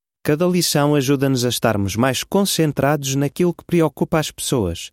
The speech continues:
e nos assuntos que são do seu interesse, em vez de estarmos demasiado focados no que vamos dizer.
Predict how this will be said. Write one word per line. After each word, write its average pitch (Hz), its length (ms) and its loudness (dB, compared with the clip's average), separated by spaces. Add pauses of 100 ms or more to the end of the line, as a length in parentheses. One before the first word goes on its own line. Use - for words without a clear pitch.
(120)
e 156 80 0
nos 170 220 2
assuntos 190 440 0
que - 140 -8
são 170 260 2
do 156 100 0
seu 185 360 0
interesse, 85 520 -4 (220)
em 135 100 0
vez 147 220 2
de - 80 -8
estarmos 147 500 0
demasiado 135 520 0
focados - 720 -4
no 113 140 -4
que - 120 -8
vamos 90 280 0
dizer. 82 460 -4